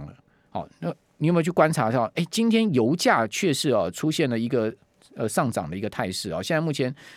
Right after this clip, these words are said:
美油跟布油呢，都涨了将近两趴，好，油价又上来了，哦，似乎钢铁股的机会又出现了，但今天很多开高拉高的电子股反而是下去了，资金是不是在中场开始从一些热门的电子呢，转进到钢铁原物料呢？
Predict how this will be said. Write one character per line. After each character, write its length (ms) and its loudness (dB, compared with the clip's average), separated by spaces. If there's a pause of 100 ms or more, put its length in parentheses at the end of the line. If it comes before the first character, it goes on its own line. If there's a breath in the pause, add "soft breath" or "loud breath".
(100)
美 160 2
油 140 2
跟 180 0
布 140 2
油 120 2
呢， 120 0
都 120 0
涨 200 -2
了 100 -4
将 160 0
近 100 0
两 200 -4
趴， 260 -4 (180 soft breath)
好， 120 -4
油 180 4
价 160 4
又 80 4
上 160 2
来 200 -2
了， 120 -10 (300 soft breath)
哦， 120 0
似 160 -4
乎 80 2
钢 200 2
铁 120 2
股 140 -2
的 80 0
机 160 -2
会 140 2
又 100 2
出 160 -2
现 180 0
了， 80 -8 (280 loud breath)
但 140 2
今 140 -2
天 160 2
很 200 0
多 160 2
开 260 0
高 340 4 (280)
拉 240 4
高 240 4
的 100 2
电 220 2
子 120 -8
股 140 -2
反 160 -4
而 100 -4
是 140 -4
下 220 0
去 220 -8
了， 160 -14
资 200 -4
金 180 -2
是 140 -4
不 60 -2
是 20 -4
在 100 2
中 280 0
场 260 -4
开 180 -2
始 200 -6
从 200 -4 (340 loud breath)
一 60 -2
些 200 4
热 180 6
门 100 0
的 80 2
电 240 0
子 180 -6
呢， 120 -4
转 260 0
进 160 0
到 200 4
钢 200 0
铁 140 0
原 140 -2
物 120 -2
料 240 4
呢？ 80 -6